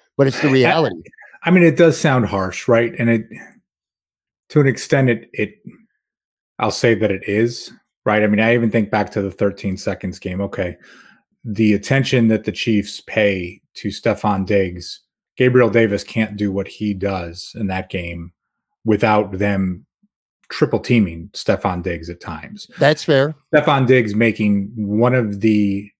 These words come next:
Speaker 2: most incredible catches in the end zone on a two-point conversion during that game.
Speaker 1: Sure.
Speaker 2: Like, so I can look at a stat line and I can also look at it and just be like, "Okay, without that,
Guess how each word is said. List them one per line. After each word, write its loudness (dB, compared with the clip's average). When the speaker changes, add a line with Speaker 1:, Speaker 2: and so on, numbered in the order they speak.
Speaker 2:
most 0
incredible 0
catches -4
in 2
the 2
end 2
zone -2
on -6
a -10
two-point -6
conversion -2
during -6
that -10
game. -12
Speaker 1:
Sure. 2
Speaker 2:
Like, -10
so 2
I 4
can 4
look 4
at 2
a 2
stat 0
line 4
and 2
I 0
can -2
also 2
look 0
at 2
it 0
and -8
just -4
be -2
like, -4
"Okay, -2
without -2
that, -2